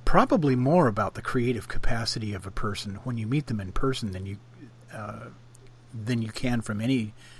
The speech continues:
static description of their work. Uh, and obviously this, the science fiction industry, uh, publishing industry has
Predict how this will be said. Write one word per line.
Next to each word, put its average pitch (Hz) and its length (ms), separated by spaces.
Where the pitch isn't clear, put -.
static - 560
description - 600
of 85 120
their 82 160
work. 135 500
Uh, 85 260
and 117 420
obviously 113 640
this, - 480
the 104 120
science 117 320
fiction 127 340
industry, 95 640
uh, 95 140
publishing - 480
industry 92 500
has - 240